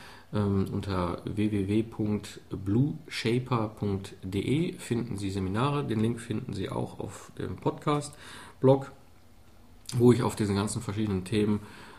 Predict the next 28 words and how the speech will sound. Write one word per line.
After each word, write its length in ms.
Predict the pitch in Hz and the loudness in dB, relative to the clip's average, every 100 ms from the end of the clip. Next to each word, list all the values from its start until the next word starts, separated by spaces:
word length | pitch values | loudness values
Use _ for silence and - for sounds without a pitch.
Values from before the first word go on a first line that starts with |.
| - | -6
äh, 280 | 104 95 92 | 0 0 0
Methoden 600 | 87 98 - 113 107 104 | -2 -4 2 4 4 2
und, 380 | 92 90 90 - | 0 -2 -2 -4
äh, 220 | - 90 | -4 -4
Soft 280 | - 110 - | -2 -2 -2
Skills 440 | - 104 98 95 - | -2 0 2 0 -2
und 200 | - - | -4 -4
auch 180 | 127 | -8
Kompaktseminare, 1400 | - 98 117 - - 104 101 98 98 95 127 - 104 95 98 - - - - - - | -8 -6 -4 -4 -4 0 0 0 -2 -4 -4 -6 -4 -4 -6 -12 -20 -20 -20 -20 -6
äh, 40 | 92 | -6
äh, 80 | 98 - - - - | -4 -8 -12 -2 2
Wissen 240 | 135 170 | 4 6
weitergebe. 720 | 143 135 131 123 113 113 113 - - - - | 4 4 4 4 4 2 -2 -10 -20 -20 -6
Hm, 220 | - 107 127 | -2 0 2
schauen 160 | 151 | 2
Sie 80 | 135 | 4
es 80 | 123 | 2
einfach 240 | 110 101 | 0 -4
mal 80 | 90 | 0
durch. 360 | 92 160 190 - | 6 6 6 0
Ich 140 | 127 | -4
kann's 180 | 117 110 | -4 -4
Ihnen 100 | 104 | -4
sehr 120 | 101 | -2
empfehlen. 460 | 92 - 135 151 143 | -4 2 4 6 4
Die 100 | - | 0
Kundenreaktionen 880 | 117 107 101 98 104 98 - 98 92 | 0 2 0 -4 -6 -6 -4 -4 -2
sind 320 | 90 90 | -4 -6